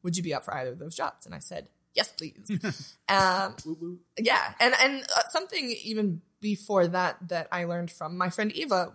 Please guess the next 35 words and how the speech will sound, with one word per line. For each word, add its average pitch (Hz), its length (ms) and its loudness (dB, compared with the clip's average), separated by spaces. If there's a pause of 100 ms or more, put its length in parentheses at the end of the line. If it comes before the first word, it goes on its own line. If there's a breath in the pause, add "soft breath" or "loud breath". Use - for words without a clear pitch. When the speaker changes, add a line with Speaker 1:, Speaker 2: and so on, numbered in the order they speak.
Speaker 1:
I, 190 340 0
I 180 420 -6 (200)
wanted 185 340 -4
to - 80 -6
jump 196 220 -4
over 190 160 0
to 233 100 -10
a 262 60 -8
show. 170 400 -2 (380 soft breath)
I 180 160 2
knew 180 480 0 (240)
I 190 160 2
had 190 200 0
started 226 360 0
Warner 220 180 0
Brothers 202 300 0
in 185 260 -4 (100)
twenty 190 240 -6
fifteen, 175 600 -6
and 170 180 -6 (140)
I 180 120 -2
knew 196 580 0
that 190 100 -4
it 185 80 -4
was 170 120 -6
only 190 220 -4
a 190 40 -4
year-long 180 500 -6
job. 170 320 -4 (440)
And 180 360 0
so 170 600 -2 (120)
I 175 540 -4 (460)
was 170 120 -6
like, 165 160 -6
"Okay, - 240 -6